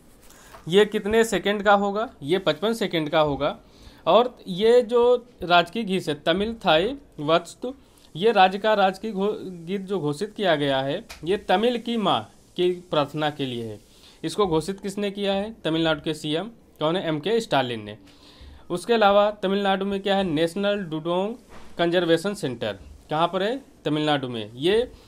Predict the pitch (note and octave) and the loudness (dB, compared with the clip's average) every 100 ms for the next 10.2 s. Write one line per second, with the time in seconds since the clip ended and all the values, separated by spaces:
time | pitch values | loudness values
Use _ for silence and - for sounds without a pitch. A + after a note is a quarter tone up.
0 | - G#3 G3+ A3+ G#3 A3 G#3+ A#3 A3+ F3 | -8 -6 -4 -4 -2 -2 0 -2 0 0
1 | F3 G3+ F3+ F3 E3+ - A#2+ - - G#3+ | 0 -2 2 2 2 -4 -20 -14 -2 -2
2 | D#4+ - - D#3+ D3+ D3 C3+ A#2+ A#2 A2+ | -2 -8 -6 0 0 -2 -6 -4 -6 -8
3 | A#2 C#3 - - - - - - E3+ F3 | -12 -16 -20 -20 -20 -20 -20 -14 -10 -4
4 | C4 B3 F#3+ D#3 F3+ - - - - - | 2 4 6 6 2 -2 -18 -20 -18 4
5 | F#3+ G#3 B3+ - F#3+ A#3 A#3 D#3+ C#3+ - | 6 6 4 -2 -4 -2 0 0 -2 -4
6 | C3 G#2 - - D3+ E3+ F#3+ F#3+ F#3+ G3 | -4 -4 -8 -8 -2 0 0 0 2 2
7 | G3+ G3 A3 C4 C#4+ - C#3+ D#3 E3+ E3+ | 0 0 0 0 -4 -6 -2 2 2 2
8 | F#3+ F#3 F#3 F3+ F#3 F3+ F#3+ F#3+ G3+ - | -2 -2 -2 0 0 -2 -2 -2 -2 -8
9 | - - - - F#3 A#3 A#3 G3+ F#3 F#3 | -20 -20 -20 -4 0 4 2 6 4 4
10 | - A3+ | 0 -2